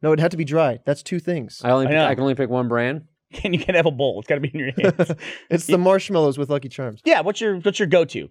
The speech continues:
Speaker 3: I'll get, I'll tell you what. I'm, I'm gonna go crazy. I'm gonna give you three cereals you can take into the
Speaker 1: Oh my
Speaker 3: apocalypse
Speaker 1: God.
Speaker 3: with you.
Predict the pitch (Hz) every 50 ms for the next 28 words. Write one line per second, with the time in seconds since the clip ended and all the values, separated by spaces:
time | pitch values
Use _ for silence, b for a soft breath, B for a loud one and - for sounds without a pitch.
0 | _ - 156 208 202 - - 170 175 - 202 185 151 104 - _ - 151 175 214
1 | 233 - - 131 - - 170 214 226 175 143 - - 170 165 180 185 202 220 226
2 | _ _ _ _ _ _ _ - 170 196 175 143 147 123 131 127 131 135 127 120
3 | - 127 107 87 87 78 - 110 107 107 - 113 95 85 90 90 90 85 180 190
4 | 214 196 151 123 120 - 143 165 180 - - 71 71